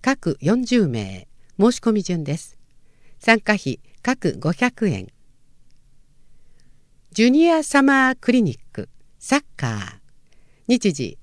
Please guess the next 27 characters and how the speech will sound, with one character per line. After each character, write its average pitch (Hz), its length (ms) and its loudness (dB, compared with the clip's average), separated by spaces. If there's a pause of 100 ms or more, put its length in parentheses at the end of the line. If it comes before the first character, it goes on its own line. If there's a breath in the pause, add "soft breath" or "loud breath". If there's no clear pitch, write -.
(200)
八 320 300 2
月 320 260 2
二 277 160 6
十 156 240 0
二 139 120 -2
日 175 380 -4
水 240 300 2
曜 220 160 2
か - 160 -6
ら 117 160 -4 (240 soft breath)
二 294 160 8
十 208 240 2
四 135 160 -2 (100)
日 139 160 -2 (140)
金 214 260 0
曜。 123 360 -4 (880)
丸 226 260 4
一、 202 400 -2 (380)
小 311 260 6
学 285 320 2
一 247 240 2
年 269 180 4
生、 143 420 0
二 170 120 2
年 233 160 4
生 135 300 -2
は 117 160 -6